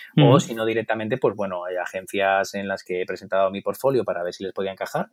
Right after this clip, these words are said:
Speaker 1: haciendo una búsqueda activa, pues, eh, a través de la web.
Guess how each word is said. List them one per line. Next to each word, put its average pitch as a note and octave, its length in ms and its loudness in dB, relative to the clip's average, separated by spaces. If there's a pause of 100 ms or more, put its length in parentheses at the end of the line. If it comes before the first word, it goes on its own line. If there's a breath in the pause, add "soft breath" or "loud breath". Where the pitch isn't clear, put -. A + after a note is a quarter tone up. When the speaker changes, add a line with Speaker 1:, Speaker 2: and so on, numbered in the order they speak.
(100)
Speaker 1:
haciendo G2 240 -12
una F#2 100 -6
búsqueda F#2 320 -4
activa, A2 380 -2
pues, F#2 220 -8
eh, F2+ 500 -6
a F2+ 60 -8
través F2 260 -8
de F#2+ 60 -8
la F#2 80 -2
web. D3 200 2